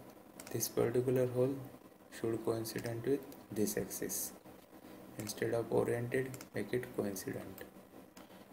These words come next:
And third thing, we know that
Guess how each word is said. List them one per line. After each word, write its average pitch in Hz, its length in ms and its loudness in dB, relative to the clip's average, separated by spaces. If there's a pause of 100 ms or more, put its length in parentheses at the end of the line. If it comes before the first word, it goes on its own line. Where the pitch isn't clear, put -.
(140)
And 123 380 -2 (540)
third 120 220 2 (140)
thing, 139 220 0 (180)
we 110 80 0
know 113 200 0
that 117 340 4